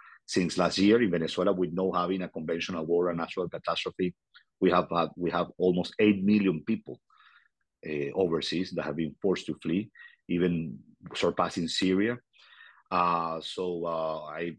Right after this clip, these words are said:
I work, I, I, and I'm not working on that position anymore, but for five years, I advocated for policies to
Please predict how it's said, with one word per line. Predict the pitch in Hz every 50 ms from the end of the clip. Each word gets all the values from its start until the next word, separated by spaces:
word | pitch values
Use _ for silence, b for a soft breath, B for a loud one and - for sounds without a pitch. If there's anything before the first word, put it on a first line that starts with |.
| _ _ _ - 50 -
I | 78 82 85
work, | 90 87 95 95 98 90 - - -
I, | 82 80 80 78 76 -
I, | 78 80 - 82
and | 80 82
I'm | 85 87 85
not | 90 101 98 95
working | 98 101 95 - 107 98 90 87
on | 85 82
that | 87 82 -
position | 98 87 - 98 - - 98 90
anymore, | 90 87 82 82 87 110 131
but | 127 101 80 80 76 -
for | - 80
five | - - 87 85 - -
years, | 85 90 92 90 85
I | 85 85
advocated | 85 87 87 - - 85 82 80 85 85 - _ _ _ _ _ _ _ _ _ _ _ _
for | - 101 92
policies | - - 110 110 110 107 - 117 101 - -
to | 101 95 87 73